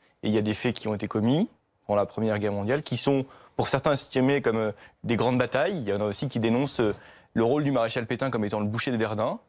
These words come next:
C'est aussi, euh, audible et c'est des cours de troisième que chacun a eu l'occasion de suivre. Et donc à ce titre-là, il faut aussi reconnaître quel a été le rôle de chacun à chaque moment de l'histoire,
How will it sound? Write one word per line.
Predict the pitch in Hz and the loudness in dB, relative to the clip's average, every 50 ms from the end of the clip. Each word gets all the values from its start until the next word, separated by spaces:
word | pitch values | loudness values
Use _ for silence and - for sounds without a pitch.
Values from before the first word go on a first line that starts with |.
| _ | _
C'est | - - - 101 | -12 -6 -4 -2
aussi, | 104 101 - - - 147 143 139 123 | -2 -2 -2 -4 -4 -2 0 2 2
euh, | 107 107 107 - - - - _ - | 2 2 0 -2 -6 -20 -18 _ -2
audible | 117 120 110 123 156 143 127 - | 0 0 2 2 2 2 2 2
et | 110 117 | 0 -2
c'est | - - 120 110 | -2 -2 -2 0
des | 110 101 | 0 -2
cours | - 135 127 | -2 -2 -2
de | 120 | -2
troisième | - - 120 117 107 127 127 123 | -2 0 0 0 2 2 0 0
que | 113 110 101 | 0 -2 -2
chacun | 98 - 117 117 - 131 123 | -2 -2 -2 -2 0 0 0
a | 120 | 0
eu | 113 107 | 0 0
l'occasion | 107 98 113 107 101 113 110 | 0 0 -2 -2 -2 -2 -4
de | 107 | -4
suivre. | - - - 160 190 226 208 - - - - - - | -4 -2 0 0 0 0 -2 -4 -10 -20 -14 -6 -2
Et | 120 113 | 0 2
donc | 117 113 - - | 2 2 0 0
à | - 135 | 0 0
ce | 131 - | 0 0
titre-là, | - 135 - - - 107 107 117 143 - 220 170 - | -2 -4 -2 0 0 2 2 2 2 2 0 0 -2
il | 131 117 | -4 -4
faut | - 123 | -2 -2
aussi | 120 117 110 - - | -2 -2 -2 -2 -4
reconnaître | 127 - - 123 120 123 113 - - - - - _ | -6 -4 -2 0 0 0 0 -2 -4 -12 -18 -12 _
quel | - 127 120 | 0 2 2
a | 120 | 2
été | 110 - 127 | 2 0 0
le | 120 104 | 2 2
rôle | 95 131 156 170 | 2 2 0 0
de | 165 | -2
chacun | 156 - 143 135 - 160 156 202 226 _ _ _ _ _ _ - | -2 -2 -4 -2 -2 -4 -4 -4 -8 _ _ _ _ _ _ -4
à | 117 | -2
chaque | 117 - - 156 - - | -2 0 -2 -2 0 0
moment | 143 135 131 127 | 2 2 2 2
de | 120 | 2
l'histoire, | 117 110 - - 123 131 165 180 - | 0 -2 -2 0 0 2 0 0 -4